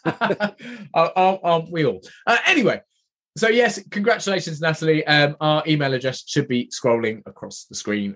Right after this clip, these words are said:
right now. If it's not, then I've done something wrong in the edit, but it should be there. Uh, just ping us an email with your details and we'll get all that organised for you. Congratulations. If you haven't won, then, uh, don't be disheartened.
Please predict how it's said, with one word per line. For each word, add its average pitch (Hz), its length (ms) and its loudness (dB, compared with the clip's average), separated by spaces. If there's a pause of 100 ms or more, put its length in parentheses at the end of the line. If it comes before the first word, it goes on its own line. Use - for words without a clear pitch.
right 104 300 -2
now. 175 300 4
If 120 160 -6
it's - 200 -10
not, 139 340 2
then 107 220 -2
I've 113 240 -8
done 107 200 -4
something 101 280 -8
wrong 95 380 -6
in 95 260 -6
the 95 120 -4
edit, 127 260 0 (380)
but 147 200 2
it 165 160 0
should 160 160 4
be 139 140 2
there. 131 260 4 (220)
Uh, 135 160 4
just 156 240 -6
ping 190 140 2
us 156 100 -2
an 156 60 0
email 143 420 4
with 139 160 0
your 123 140 -4
details 117 520 -2
and 120 100 -12
we'll 123 140 0
get 131 220 -4
all 135 120 -10
that 147 200 -6
organised 147 480 -4
for 165 160 -6
you. 165 180 -2
Congratulations. 160 880 -2 (200)
If 180 140 2
you 196 80 4
haven't 208 360 4
won, 208 460 4
then, 175 280 0
uh, 156 200 2
don't 165 280 0
be 151 100 -2
disheartened. 151 680 2